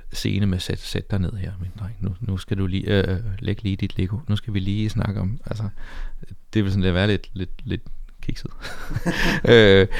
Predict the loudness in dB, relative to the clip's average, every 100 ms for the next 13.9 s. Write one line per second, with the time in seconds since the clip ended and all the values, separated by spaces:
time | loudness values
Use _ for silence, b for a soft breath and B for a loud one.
0 | B 8 8 6 6 6 8 6 6 4
1 | 0 2 2 2 -2 -2 0 4 8 8
2 | 6 0 -2 -8 2 4 6 4 4 0
3 | 0 0 -4 -10 -12 -10 -12 -2 6 6
4 | 6 4 0 -2 -2 -2 0 -2 0 0
5 | 2 2 4 4 2 2 2 2 2 0
6 | -2 -2 0 0 0 -2 -2 -2 0 8
7 | 8 8 0 -4 0 0 0 -2 -4 -4
8 | -6 -8 -10 -10 -10 -8 -4 -2 0 0
9 | 0 0 0 -2 -2 -4 B B B B
10 | B -10 2 2 2 -2 -4 -2 -2 -2
11 | -4 -6 -10 -12 -14 -6 -4 -2 4 6
12 | 8 4 2 4 2 0 0 -2 0 0
13 | 0 -4 -4 -2 -2 0 0 0 -2